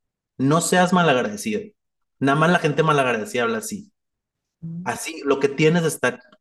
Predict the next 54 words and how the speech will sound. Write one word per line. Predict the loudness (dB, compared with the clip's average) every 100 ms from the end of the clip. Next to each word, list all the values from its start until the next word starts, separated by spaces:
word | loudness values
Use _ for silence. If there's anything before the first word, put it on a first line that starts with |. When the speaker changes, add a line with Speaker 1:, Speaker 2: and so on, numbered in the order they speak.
| _ _ _
Speaker 1:
con | -2 0
ganas, | 0 -2 -4 -4 -10
o |
sea, | -6 -4 -4 -6 -18 _ _ _
bájale. | -4 -2 -4 -6 -14 _ _ _ _ _ _
Speaker 2:
Ya | -6 -4
quisieran | -2 0 2 2
otros, | 0 -2 -2 -2 -2 -6 -6
otras | -6 -2 -4
Speaker 1:
Ya |
Speaker 2:
personas | -4 -4 -4
Speaker 1:
quisieran, | -4 -4
Speaker 2:
estarían | -4 -2 0 -2
Speaker 1:
exacto. | 0 -2
Speaker 2:
encantados | 0 -2 -2 -6
con | -8
lo | -8
que | -10
tú | -10 -10
tienes. | -8 -4 -2 0
Speaker 1:
Exacto, | 0 -2 -6 -4
ya | -6
quisieran | -6 0 2 4 4
otros | 2 2 2 2 2
y, | -4 -4
y | -10 -4
to-, | -2 0
o |
sea, | -2 -2 0
y | 0
empezaban | 0 0 4 6
a |
llegar | 6 6 4
esos | 2 0
pum, | 0 0 2
pum, | 4 2 4
pum, | 2
pum, | 0 0
pum, | 0 0
y | 0
yo | -2
hacía | 0 -2
zorrillado, | -2 -4 -4 -4 -2 -2 -4
era | -8
así | -6
de, | -2
"Ay, | 0 2
ay, |
bueno, | 2 2 2
ya, | 0
ya, | -2 0
ya, | 0
ya, | 0 -2
ok, | -6 0